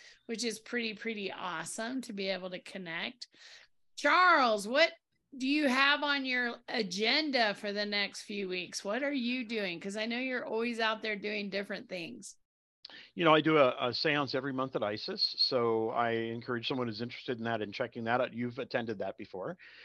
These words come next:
Speaker 1: Mm-hmm.
Speaker 2: Um, and the class schedule, uh, is on the website, which is posted below. You know, or if you wanna just drop me a note and say hi, I'm all about that.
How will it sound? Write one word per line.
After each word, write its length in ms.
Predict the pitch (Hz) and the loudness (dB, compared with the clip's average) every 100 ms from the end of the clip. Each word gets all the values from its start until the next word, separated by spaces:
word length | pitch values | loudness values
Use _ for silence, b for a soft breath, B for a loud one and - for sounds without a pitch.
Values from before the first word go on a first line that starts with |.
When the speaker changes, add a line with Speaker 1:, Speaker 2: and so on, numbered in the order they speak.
| B B | B B
Speaker 1:
Mm-hmm. 220 | 190 196 | -8 0
Speaker 2:
Um, 320 | 123 117 113 - _ _ _ _ _ - | 2 2 -2 -10 _ _ _ _ _ 0
and 180 | 139 123 | 2 2
the 100 | 120 | 0
class 320 | - 139 143 | 4 4 6
schedule, 640 | - 135 135 131 131 127 - _ | 2 0 2 0 0 -4 -12 _
uh, 360 | 113 104 101 98 | -8 -6 -8 -6
is 180 | - 117 | -4 0
on 220 | 123 120 | 2 2
the 80 | 120 | 2
website, 400 | 113 120 - 131 | 4 4 6 2
which 160 | 120 - | 2 -6
is 80 | - | -2
posted 360 | 117 110 127 | -2 -2 -4
below. 380 | 120 110 101 127 - B B B B B B B - | -2 0 0 0 -8 B B B B B B B -2
You 120 | 151 | 2
know, 120 | 127 | 4
or 260 | - 147 151 | 6 8 8
if 100 | 139 | 6
you 80 | 135 | 4
wanna 160 | 147 | 4
just 180 | 131 131 | 4 4
drop 180 | 131 139 | 6 6
me 120 | 139 | 6
a 60 | 127 | 2
note 200 | 127 147 | 2 0
and 100 | 131 | 0
say 180 | 139 120 | 2 2
hi, 340 | 139 147 117 | 4 2 2
I'm 100 | 117 | 2
all 200 | 117 117 | 2 2
about 280 | 110 104 - | 0 0 -2
that. 240 | 87 87 | -6 -8